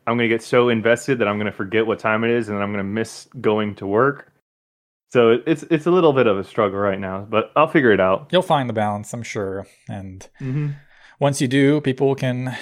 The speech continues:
Speaker 2: go watch you play A Hat in Time on Twitch, Broken
Speaker 1: <laughs>
Speaker 2: Wing.
Speaker 1: It's not gonna be A Hat in Time all
Speaker 2: <laughs>
Speaker 1: the time, okay? Calm down.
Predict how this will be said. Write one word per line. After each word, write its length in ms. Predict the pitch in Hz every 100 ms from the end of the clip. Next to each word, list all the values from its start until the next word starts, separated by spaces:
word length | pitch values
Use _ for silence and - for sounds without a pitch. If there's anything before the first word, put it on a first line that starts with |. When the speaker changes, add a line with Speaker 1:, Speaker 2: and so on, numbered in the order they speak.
| - -
Speaker 2:
go 540 | 131 123 123 123 123 123 _ _ _ _
watch 460 | - 113 113 120 -
you 280 | 123 123 123
play 580 | 123 120 117 117 117 110 _ _ _
A 60 | -
Hat 260 | 123 131
in 80 | 131
Time 500 | 127 123 123 123 123
on 200 | 110 117
Twitch, 720 | - 117 117 - - - - - - -
Broken 340 | 113 - 113
Speaker 1:
<laughs> 40 |
Speaker 2:
Wing. 120 | 113 -
Speaker 1:
It's 280 | 190 - 285
not 240 | 269 240
gonna 180 | 240 214 156
be 120 | 175
A 60 |
Hat 320 | 147 139 135 120
in 40 |
Time 300 | 120 113 107
all 100 | 101
Speaker 2:
<laughs> 60 | 107
Speaker 1:
the 80 | 101
time, 320 | 110 107 113
okay? 500 | 117 139 139 143 143 _ _ _ -
Calm 320 | 165 165 151
down. 320 | 113 101 98